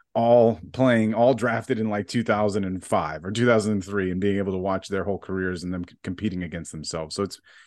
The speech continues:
huge moment for the game of tennis. Uh, but it made me think about that in relation to how we view great players. And in the tennis game, I actually think even though, uh, Novak Djokovic is technically the greatest of all time at this point,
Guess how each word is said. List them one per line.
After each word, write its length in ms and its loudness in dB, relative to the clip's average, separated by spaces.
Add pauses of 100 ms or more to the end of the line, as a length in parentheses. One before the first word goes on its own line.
huge 340 0
moment 380 4
for 200 -2
the 100 -2
game 220 0
of 100 -8
tennis. 480 -12 (640)
Uh, 240 -4
but 200 2
it 140 0
made 260 6
me 200 6
think 260 -4
about 320 0
that 240 -2
in 100 -2
relation 500 0
to 240 -2
how 160 2
we 160 2
view 260 -4
great 320 -2
players. 480 -6 (720)
And 220 6
in 120 6
the 80 6
tennis 380 0
game, 340 -4
I 160 2
actually 280 0
think 280 2
even 240 0
though, 260 2 (460)
uh, 100 -8
Novak 380 2
Djokovic 540 0 (440)
is 200 -4
technically 520 2
the 120 2
greatest 480 0 (160)
of 120 -4
all 180 0
time 280 -6
at 80 -10
this 160 -10
point, 340 -8